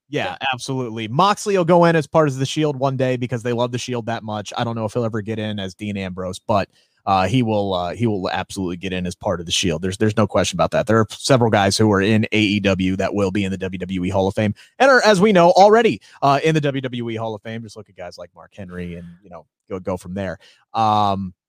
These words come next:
Speaker 1: I think, I think Paul White wins this match. I think it's gonna be insane. He's gonna fight, like, fifteen dudes. But yeah, this is the first time he's been in the ring since WrestleMania, uh, when he had the dark main event against Drew McIntyre after McIntyre beat, uh, uh, Brock Lesnar in five minutes.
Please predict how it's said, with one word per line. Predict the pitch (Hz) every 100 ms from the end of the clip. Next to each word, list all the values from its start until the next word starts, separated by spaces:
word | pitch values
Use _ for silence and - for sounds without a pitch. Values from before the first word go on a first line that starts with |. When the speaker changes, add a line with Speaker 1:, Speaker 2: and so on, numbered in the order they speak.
| _ _ _ _ _ _ _ _ _
Speaker 1:
I | 156
think, | 160 151
I | 151
think | 160 139
Paul | 156 151
White | 151
wins | 147 151
this | 147 165
match. | 160 156 - -
I | 143
think | 147
it's | 139 156
gonna | 143
be | 143
insane. | 127 143 139
He's | 135
gonna | 139 135
fight, | 139 135
like, | 131 -
fifteen | 131 - 135
dudes. | 135 135 -
But | 175
yeah, | 196
this | 160 185
is |
the | 196
first | 190 202 -
time | 190
he's | 175
been | 151 175
in |
the | 165
ring | 175 175
since | 147 147
WrestleMania, | 160 165 156 165 156 135 123 _ _ _
uh, | 113 127 135
when | 135 139
he | 139
had | 151 147
the | 135 -
dark | 160 165 175
main | 151 165 165
event | 143 156 147
against | 147 135 117
Drew | 151
McIntyre | 151 147 139 139 127 123
after | 131
McIntyre | 127 123 123 123 113
beat, | 117 110 -
uh, | 120 113 107 104 104 _
uh, | 110 107
Brock | 98 113 104
Lesnar | 113 98 95
in | 87
five | 101 87
minutes. | 87 85 -